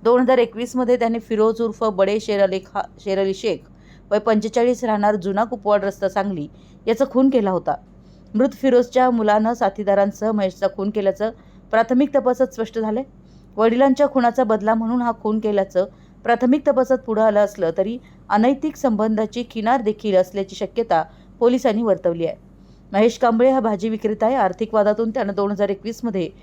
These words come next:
फिरोज शेख याचा खून केला होता. संजयनगर पोलीस ठाण्यात याबाबत गुन्हा दाखल होता. दोन हजार तेवीस मध्ये महेश हा जामिनावर बाहेर आला होता. त्यानंतर तो पुन्हा भाजीपाला विक्रीचा व्यवसाय करत होता. गुरुवारी सकाळी तो शंभर फुटी रस्त्यावरील होलसेल भाजी बाजारात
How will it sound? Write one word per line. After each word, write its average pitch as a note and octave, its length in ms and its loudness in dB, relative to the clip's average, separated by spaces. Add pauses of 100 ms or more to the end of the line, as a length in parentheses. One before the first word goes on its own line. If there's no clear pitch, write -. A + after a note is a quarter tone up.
(300)
फिरोज C4 260 4
शेख C4 340 -2
याचा A3 260 -2
खून A3 200 -4
केला A3 220 -2
होता. G#3+ 220 -2 (420)
संजयनगर C4 480 2
पोलीस A3+ 340 -4
ठाण्यात A3+ 280 -2
याबाबत G#3 380 0
गुन्हा G3+ 280 -2
दाखल F#3 300 -2
होता. F#3 220 -6 (560)
दोन G#3+ 160 2
हजार B3+ 260 2
तेवीस A#3 300 -2
मध्ये A3+ 220 0
महेश A3+ 400 -2
हा A3 60 0
जामिनावर G3 440 0
बाहेर G3 220 0
आला G3 140 0
होता. G3 220 -2 (440)
त्यानंतर A#3+ 420 2
तो C4 60 4
पुन्हा A#3+ 320 0
भाजीपाला A3 500 0
विक्रीचा G#3 420 -6
व्यवसाय G#3 380 -2
करत G3 260 -4
होता. - 240 -8 (540)
गुरुवारी A#3+ 340 4
सकाळी B3+ 420 2
तो B3+ 80 2
शंभर G#3+ 360 0
फुटी A#3+ 300 -2
रस्त्यावरील G#3+ 560 -2 (420)
होलसेल B3 420 2
भाजी A#3+ 280 -2
बाजारात G#3+ 360 0